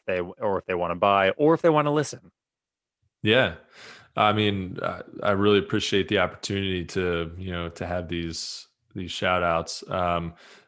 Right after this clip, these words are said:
Speaker 2: uh, the first thing with Stoke is, uh, I've got stoke strategies dot com, and that is, uh, that's my strategies part of the service, and, and then stoke ventures dot com, that's the product development part.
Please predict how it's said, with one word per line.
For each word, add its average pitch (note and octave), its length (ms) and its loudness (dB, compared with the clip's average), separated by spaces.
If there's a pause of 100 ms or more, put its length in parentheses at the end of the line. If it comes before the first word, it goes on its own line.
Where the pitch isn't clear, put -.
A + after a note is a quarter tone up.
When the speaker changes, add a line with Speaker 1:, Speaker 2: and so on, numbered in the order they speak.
(140)
Speaker 2:
uh, - 200 -2
the A2 160 0
first - 540 0
thing G2+ 240 0
with F2 140 -2
Stoke G2+ 420 2
is, F2+ 580 -2
uh, F2 320 -6
I've F#2 120 -8
got G#2 200 0
stoke G#2+ 320 0
strategies F2+ 880 0 (220)
dot E2+ 200 0
com, E2 440 -4 (280)
and F2+ 380 -4
that F#2 340 0
is, F2+ 460 -2 (480)
uh, E2+ 420 0
that's F#2 220 -4
my F2 140 -2
strategies E2+ 1040 -2 (640)
part F#2+ 260 0
of D#2+ 120 -6
the E2+ 80 -10
service, E2 500 -4
and, F2 160 -8
and F#2 120 -6
then F2 120 -4
stoke F2 320 -2
ventures F2 640 -4
dot D#2 240 -2
com, E2 260 -4
that's E2 240 -6
the E2 260 -6 (460)
product F2+ 340 2
development E2+ 580 -2
part. D#2+ 420 -2